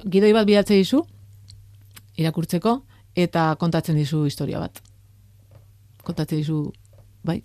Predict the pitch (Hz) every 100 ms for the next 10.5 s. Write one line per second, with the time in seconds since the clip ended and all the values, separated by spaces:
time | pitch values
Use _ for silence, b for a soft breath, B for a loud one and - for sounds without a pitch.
0 | - 160 160 151 151 160 165 160 156 139
1 | - 147 156 156 151 208 254 254 - 170
2 | 165 160 202 247 247 240 B B B B
3 | B - 151 - 143 143 139 139 - -
4 | - _ - 170 - 147 156 175 - -
5 | - 170 196 180 202 202 180 175 - 165
6 | 175 196 151 139 - - - - - -
7 | - 160 - 156 - - _ 165 156 160
8 | 156 156 143 131 - b b b - 160
9 | 160 165 170 165 156 170 - - 175 170
10 | 170 196 220 220